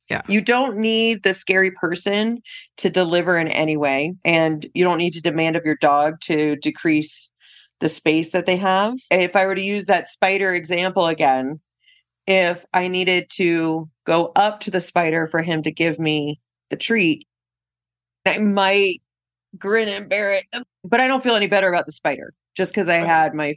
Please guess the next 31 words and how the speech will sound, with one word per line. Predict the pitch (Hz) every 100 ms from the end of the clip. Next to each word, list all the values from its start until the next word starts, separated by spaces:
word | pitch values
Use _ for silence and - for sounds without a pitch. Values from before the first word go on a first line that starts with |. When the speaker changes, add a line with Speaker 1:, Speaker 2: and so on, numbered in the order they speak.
| -
Speaker 2:
favorite | 165 147 190
slice | 185 -
of | -
Speaker 1:
Oh, |
Speaker 2:
pizza | 151 127
Speaker 1:
good | 214 226
Speaker 2:
from | - 196
it. |
Speaker 1:
point. | 190 151 - - - -
Speaker 2:
It | 185 165
Speaker 1:
Yeah. |
Speaker 2:
doesn't | 151 214 208 202
change | - 214 202 202 190 180
my | 175 170
emotional | 165 165 160 180 156
Speaker 1:
Emotions. | 151 151
Speaker 2:
response | - 151 160 240 - -
Speaker 1:
Yeah. | 160 147 156 - _ _ _
Speaker 2:
'cause | 196 202
Speaker 1:
Good |
Speaker 2:
I | 208
don't |
Speaker 1:
point. | 208
Speaker 2:
feel | 208
safe. | 180 196 165 -
Speaker 1:
Yeah. | 185 170 156 151 151
Speaker 2:
So | - 208 202 202
by | - 208
allowing | 196 185 202 214 247
your | 262
dog | 202 175 170